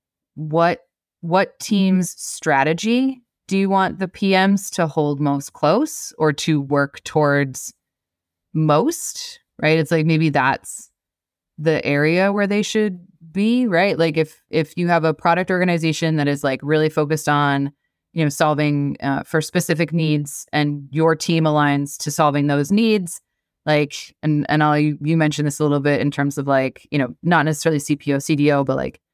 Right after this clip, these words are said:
you know, functionally native, but, you know, do you actually align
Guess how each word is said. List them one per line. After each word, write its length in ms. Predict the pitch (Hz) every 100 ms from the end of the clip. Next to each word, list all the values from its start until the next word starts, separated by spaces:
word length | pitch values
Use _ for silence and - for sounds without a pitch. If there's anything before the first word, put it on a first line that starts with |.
| _ _
you 60 | 147
know, 80 | 139
functionally 580 | 147 139 - 151 151
native, 420 | 165 165 190 190 -
but, 240 | 151 - _ _ _ _ _ _ _ -
you 120 | 175
know, 120 | 139 143 _ 160
do 140 | 151
you 160 | 180 170
actually 600 | 160 160 170 160 156 151 -
align 640 | 151 147 147 147 143 143